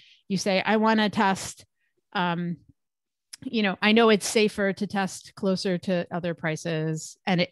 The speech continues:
actually help you decide what price should I test. Here, we're not talking, we're assuming the treatments are fixed. We've got A and B. In the case you're talking about, we could actually start to look at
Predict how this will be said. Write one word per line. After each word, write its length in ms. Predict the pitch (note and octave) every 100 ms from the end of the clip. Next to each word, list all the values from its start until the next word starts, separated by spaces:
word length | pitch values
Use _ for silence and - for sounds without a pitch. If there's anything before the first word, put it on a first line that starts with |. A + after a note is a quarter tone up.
| -
actually 520 | G3+ G3 A3 G3+ F3+
help 240 | F3+ G3 F#3+
you 140 | F#3
decide 500 | F3+ F3 F#3+ F3 E3+
what 220 | E3+ E3
price 300 | - F#3+ F#3
should 260 | - - -
I 140 | C3
test. 440 | - - D#3 - - _ _ -
Here, 220 | C#4 C#4
we're 140 | A3+
not 180 | G#3 G#3
talking, 360 | G#3 G3 F#3+ -
we're 240 | F#3+ F#3
assuming 380 | F3+ - G#3 G3
the 80 | F3+
treatments 420 | A3 G#3 F#3+ E3+
are 80 | F3
fixed. 480 | - F3 - - _ _ _ _ _ _ -
We've 140 | F3
got 180 | F3 E3
A 200 | E3 E3
and 180 | E3 E3
B. 380 | E3+ F3+ A3 - _ _ _ _ _
In 140 | G#3
the 100 | F#3+
case 280 | F3+ G#3 F3+
you're 180 | A#3 A#3+
talking 320 | A3 G3 F#3+
about, 340 | F3+ F3+ F3 F#3
we 100 | F#3
could 140 | G3
actually 320 | E3+ E3+ F#3+
start 320 | E3+ - E3
to 100 | -
look 180 | F3+ F3
at 200 | E3+ D#3+